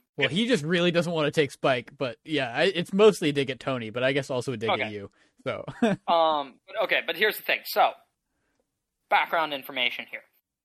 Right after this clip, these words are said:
Speaker 2: We're not playing a very meta team comp. We're on Fracture. We got Triple Duelist in Jett, Raze, Yoru.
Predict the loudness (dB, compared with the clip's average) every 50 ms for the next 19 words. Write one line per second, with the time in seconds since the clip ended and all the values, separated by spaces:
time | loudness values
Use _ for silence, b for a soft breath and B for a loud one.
0 | _ _ _ _ _ _ _ _ _ -6 -4 0 2 2 2 2 0 -4 -4 -2
1 | -2 0 0 -2 -2 -2 -2 0 0 0 0 0 0 0 0 0 -2 -6 -8 -8
2 | -8 -8 -8 -8 -8 -8 -10 -12 _ _ _ _ -2 0 0 0 0 0 0 2
3 | 2 2 2 0 -4 -6 -6 -8 _ _ _ _ _ _ _ _ _ _ _ _
4 | _ _ _ -10 -4 0 2 2 2 0 -4 -6 -4 -2 -2 -2 -2 -4 -4 -2
5 | -2 -2 0 -2 -2 -4 -6 -12 -14 -18 _ -10 -6 -4 -4 -4 -6 -6 -10 -16
6 | -16 _ -10 -4 0 0 0 0 -2 -2 -2 0 0 0 0 -2 -4 -2 0 0
7 | 0 0 -4 -8 -12